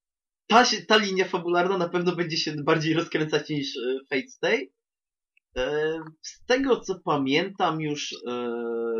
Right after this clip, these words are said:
przy właśnie akcje, e, tam z Asasynem i, e, z Czarnoksiężnikiem i później już,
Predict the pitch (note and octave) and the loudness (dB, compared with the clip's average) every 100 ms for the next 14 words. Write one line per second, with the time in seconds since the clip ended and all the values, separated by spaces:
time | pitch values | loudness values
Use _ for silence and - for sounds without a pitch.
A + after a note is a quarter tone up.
0 | A2 - C3 C3 C#3+ - C3+ D3+ D#3+ - | -4 -2 0 0 -2 -2 0 2 0 -4
1 | D#3+ C#3+ C3+ B2+ B2 A#2+ A2+ A2 A2+ A2+ | 0 2 2 2 2 0 -2 -2 0 0
2 | A2+ A2 G#2+ A2 - B2 A#2 A2+ A#2 C3 | 0 0 -2 -6 -4 -4 -4 -8 -6 -6
3 | - D#3 D3 C3 B2+ A#2+ A#2+ A#2 - G#2+ | -4 -2 0 -2 -4 -4 -4 -6 -6 -4
4 | A2+ - C3 B2+ B2+ - B2+ A#2+ D3 - | -4 -4 -4 -4 -4 -6 -6 -4 -6 0
5 | C#3+ C3+ - - C3+ B2+ A#2+ B2 B2 | 0 0 -6 -6 -4 -2 0 -2 -4